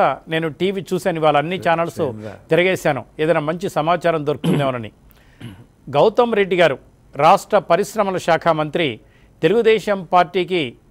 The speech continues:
Speaker 1: లేదా ప్రతిపక్షాలకు తిరుపతి ఉప ఎన్నికల్లో పోటీ చేసే హక్కు లేదన్నారు. ఎందుకో చెప్పలేదు వారు. ఆ తర్వాత పేర్ని నాని గారు, సార్, మంత్రి గారు, వారేమన్నారంటే పవన్ నాయుడు రాజకీయాలకు పనికిరాడన్నారు.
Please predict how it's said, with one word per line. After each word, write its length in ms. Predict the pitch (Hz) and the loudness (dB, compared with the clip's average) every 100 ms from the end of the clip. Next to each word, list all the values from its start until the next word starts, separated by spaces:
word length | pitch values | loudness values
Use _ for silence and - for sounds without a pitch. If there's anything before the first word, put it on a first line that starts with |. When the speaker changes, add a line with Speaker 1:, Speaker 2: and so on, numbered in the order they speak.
| - 143 | -20 -8
Speaker 1:
లేదా 280 | 131 196 214 | 0 2 2
ప్రతిపక్షాలకు 960 | - 170 175 202 - 190 180 175 143 - _ _ _ | 2 -2 0 -2 0 0 0 -2 -4 -6 _ _ _
తిరుపతి 400 | 170 208 240 208 | -2 0 0 0
ఉప 220 | 190 175 | -2 0
ఎన్నికల్లో 400 | 208 202 196 196 | 0 0 0 0
పోటీ 360 | 180 - 190 190 | 0 -2 -4 -2
చేసే 340 | 185 185 151 | -4 -6 -4
హక్కు 240 | 160 156 - | -6 -6 -4
లేదన్నారు. 400 | 165 147 127 110 - _ _ _ _ _ - | -2 -2 -4 -8 -12 _ _ _ _ _ -4
ఎందుకో 400 | 208 220 214 202 - | -2 0 0 0 0
చెప్పలేదు 340 | 160 - 165 131 | -2 0 -2 -2
వారు. 200 | 113 - _ _ _ _ 151 | -4 -8 _ _ _ _ 0
ఆ 120 | 175 | 2
తర్వాత 300 | 202 220 214 | 4 2 2
పేర్ని 560 | 196 - 190 226 226 | -2 0 2 2 0
నాని 320 | 202 180 190 190 | -2 0 0 0
గారు, 160 | 160 | -2
సార్, 240 | 127 127 107 _ _ | -2 -6 -8 _ _
మంత్రి 300 | 139 175 202 | -6 -4 -2
గారు, 200 | 170 127 113 _ _ _ _ - | -2 -2 -4 _ _ _ _ -2
వారేమన్నారంటే 720 | 147 208 220 208 196 185 202 | 2 4 2 0 -4 -2 -6
పవన్ 460 | 165 - 180 220 220 | -2 2 4 4 2
నాయుడు 420 | 214 196 196 - - | 0 0 -2 -4 0
రాజకీయాలకు 600 | 156 170 160 190 170 151 | 0 0 0 0 0 -2
పనికిరాడన్నారు. 680 | 151 156 160 143 120 107 | -4 -2 -2 -2 -4 -10